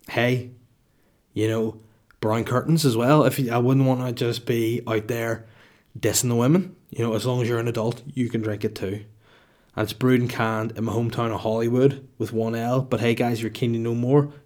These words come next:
contact Modest Beer on Instagram, Facebook and Twitter at Modest Beer or at w w w dot modest beer dot co dot u k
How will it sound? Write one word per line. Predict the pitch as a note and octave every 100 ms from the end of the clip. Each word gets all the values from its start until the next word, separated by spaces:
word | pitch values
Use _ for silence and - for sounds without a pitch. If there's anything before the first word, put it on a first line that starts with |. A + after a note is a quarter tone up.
| -
contact | - A2 A2+ G#2+
Modest | A2 G#2+ G#2+
Beer | - G2 G2+ G2+ - - -
on | G#2+
Instagram, | A2 G#2+ B2+ A#2+ A#2 - -
Facebook | - A#2 - A2 G#2+ - - -
and | G#2
Twitter | - A#2+ B2 C#3 C#3 -
at | A#2+ A2 -
Modest | A2 G#2+ -
Beer | A#2 A#2 C3 -
or | A2+ A2
at | A2 - -
w | A2 A2 A2
w | A2 G#2 G#2+
w | G#2+ A2 A2+ A#2 -
dot | G#2+ G#2 - - - _ A2
modest | G#2+ G#2+ -
beer | G#2+ G2+ G#2 G#2+ - -
dot | G2+ F#2+
co | A#2 G#2 G#2 -
dot | G#2 F#2+
u | G2+
k | G#2 G2+ F#2